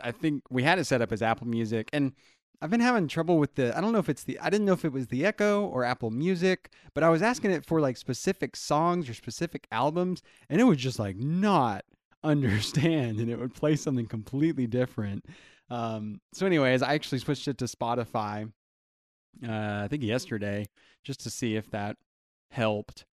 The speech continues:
Um, we have both of those with, with student discounts for another six months to a year. So we'll, we'll probably have to decide which one we go with. I'm really hoping that Spotify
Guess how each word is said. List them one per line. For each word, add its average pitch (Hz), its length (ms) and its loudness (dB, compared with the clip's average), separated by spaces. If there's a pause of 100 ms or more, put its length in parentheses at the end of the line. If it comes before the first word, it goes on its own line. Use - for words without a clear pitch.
(220)
Um, 110 260 -6
we 147 100 2
have 151 120 4
both 135 200 4
of 113 80 -6
those 107 400 -2
with, 110 180 -8 (200)
with 113 140 -8
student 110 400 -8
discounts 104 560 -8
for 110 180 -8
another 101 640 -6 (580)
six - 340 -10
months 107 460 -8
to 113 160 -6
a 104 40 -4
year. 101 540 -4 (400)
So 98 580 -8 (400)
we'll, 156 240 -2
we'll 220 160 -2
probably 151 840 2
have 117 180 -4
to - 80 -20
decide 104 680 -4 (200)
which - 240 -14
one 104 160 -6
we 104 80 -6
go 104 160 -6
with. 113 200 -6
I'm 160 160 -2
really 254 220 4
hoping 156 640 2
that 117 320 -4 (480)
Spotify 120 920 0